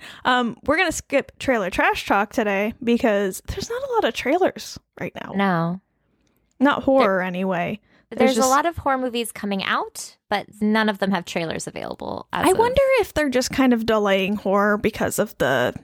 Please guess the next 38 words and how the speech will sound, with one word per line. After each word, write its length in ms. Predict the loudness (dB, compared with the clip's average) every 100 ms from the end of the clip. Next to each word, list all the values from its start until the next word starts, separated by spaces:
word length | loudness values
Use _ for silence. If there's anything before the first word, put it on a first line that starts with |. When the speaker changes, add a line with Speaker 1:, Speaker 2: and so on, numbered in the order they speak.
| _ _ _ _ _ -10
Speaker 1:
the, 360 | -2 2 2 2
uh, 320 | 0 -2 -4 -4
the 100 | -2
surge 540 | -2 0 2 2 2 0
of 140 | -2
covid 420 | 0 0 0 0
right 200 | -2 -2
now. 240 | -2 -2 -4
Maybe 240 | -4 0 0
people 280 | 0 2 2
are 100 | 2
trying 280 | 0 0 0
to 80 |
release 400 | 0 0 0 0 0
later 280 | 0 0
in 120 | -2 -2
the 100 | -2
year. 420 | -2 -4 -4 -6 _ _ _ _ _ -14 -8
Speaker 2:
Yeah. 320 | 0 2 2
Speaker 1:
So 40 |
people 140 | 2 0
will 100 | -2
see 180 | 0 0
it 80 | 2
in 140 | 0
theaters 540 | 0 2 4 4 4 2
or 80 | 2
something. 500 | 2 2 2 2 0
I 100 | -2
don't 160 | -4
know. 240 | -4 -4 -6 -8 -8
Speaker 2:
I 80 | -4
don't 160 | 0 2
know. 340 | 2 0 0
I'm 140 | -2 -2
happy 340 | 0 0 -2
Scream's 440 | -2 -2 0 0 0
not 300 | -2 -2